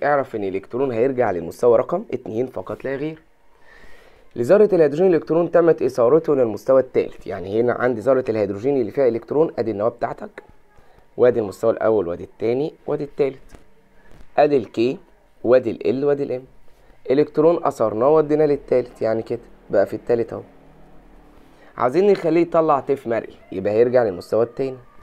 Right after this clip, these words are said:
ما شاء الله وهو راجع، هل فقد كل اللي خده ولا فقد أقل من اللي اكتسبه؟ فقد كم أقل من اللي اكتسبه،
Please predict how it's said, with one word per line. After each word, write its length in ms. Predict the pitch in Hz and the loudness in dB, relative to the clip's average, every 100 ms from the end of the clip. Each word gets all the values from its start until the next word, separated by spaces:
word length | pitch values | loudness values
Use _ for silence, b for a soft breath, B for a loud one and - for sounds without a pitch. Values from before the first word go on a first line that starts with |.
| b b b - | b b b -12
ما 60 | |
شاء 200 | - 202 | -2 0
الله 120 | 214 214 | 2 4
وهو 220 | 196 190 | 4 4
راجع، 460 | 156 151 107 - | 4 2 0 -4
هل 100 | 185 | -4
فقد 340 | 196 208 196 - | -2 -2 -2 -2
كل 200 | 190 185 | 0 2
اللي 160 | 156 | 2
خده 240 | 151 185 170 | 0 0 2
ولا 240 | 156 135 | 2 2
فقد 320 | 135 165 151 - | 0 -2 -2 -4
أقل 400 | - - 170 165 | -6 -2 0 0
من 40 | 127 | 0
اللي 140 | 107 | -4
اكتسبه؟ 440 | - 104 101 101 - - | -6 -8 -8 -10 -10 -8
فقد 300 | 113 92 80 | -8 -6 -6
كم 340 | - 120 147 | -2 -2 -2
أقل 440 | - - 117 113 | -8 -4 -2 -2
من 80 | 82 | -2
اللي 160 | 90 110 | -6 -6
اكتسبه، 420 | - 151 - 120 | -4 -4 -4 -16